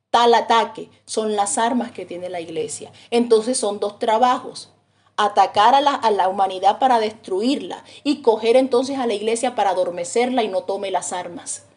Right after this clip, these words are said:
Necesitamos las armas del Espíritu. Necesitamos la espada del Espíritu. Necesitamos el poder del Espíritu Santo más que nunca.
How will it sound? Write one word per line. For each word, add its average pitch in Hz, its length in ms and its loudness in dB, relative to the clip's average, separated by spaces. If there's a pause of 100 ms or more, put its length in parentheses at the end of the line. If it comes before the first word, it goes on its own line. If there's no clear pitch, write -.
(280)
Necesitamos 247 960 4
las 247 280 2
armas 226 420 0
del 196 160 -4
Espíritu. 175 640 -12 (220)
Necesitamos 247 1000 4
la 254 100 4
espada 226 560 4
del 185 140 4
Espíritu. 185 540 -10 (180)
Necesitamos 277 1080 4 (120)
el 277 220 2
poder 262 680 4
del 262 180 4
Espíritu 311 680 0
Santo 220 560 -2 (160)
más 302 420 4 (140)
que 262 160 6
nunca. 254 640 2